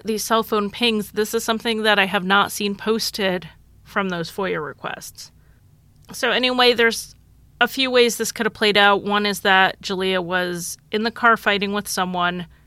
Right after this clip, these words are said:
She decided to get out of the car at some point and walk. And while she was walking, that person hit her with her car, either on purpose or on accident.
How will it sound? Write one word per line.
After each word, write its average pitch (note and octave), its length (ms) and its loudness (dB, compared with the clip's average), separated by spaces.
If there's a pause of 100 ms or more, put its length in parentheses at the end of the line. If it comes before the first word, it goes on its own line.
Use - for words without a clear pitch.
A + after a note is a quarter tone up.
(160)
She - 180 -8
decided G3 460 -2
to G#3 60 -8
get G3 180 2
out G3 160 4
of G3 120 -2
the G#3 100 -4
car F#3+ 260 0
at - 100 -6
some F#3+ 220 -4
point F#3 400 -8
and F3+ 180 -6
walk. E3+ 440 0 (260)
And F#3 140 -2
while F#3+ 220 0
she G3 180 -6
was F3+ 180 -6
walking, G3+ 540 4
that - 160 -4
person F#3 680 -6 (400)
hit - 220 0
her A3 300 2
with G#3 220 -2
her G#3 120 0
car, F#3+ 560 2 (380)
either G#3+ 260 2
on G3 180 4
purpose A3 460 -2
or G#3+ 80 0
on G3+ 140 2
accident. F3+ 720 -4